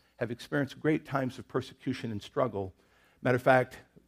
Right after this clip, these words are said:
<laughs> you're not gonna hear, see this or hear this in history books today, sadly,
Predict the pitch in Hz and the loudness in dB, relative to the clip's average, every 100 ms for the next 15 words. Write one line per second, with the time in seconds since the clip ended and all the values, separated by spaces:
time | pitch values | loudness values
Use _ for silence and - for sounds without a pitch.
0 | _ - - - - _ - - - 127 | _ -14 -12 -12 -16 _ -20 -8 2 4
1 | 170 135 156 139 101 - 151 135 139 113 | 6 6 4 2 -2 -2 0 2 2 0
2 | - 139 131 131 117 - 139 - 113 123 | 0 2 2 0 -4 0 -2 0 -2 -2
3 | - 127 127 127 107 117 104 104 110 | -2 -2 2 2 2 2 0 0 -4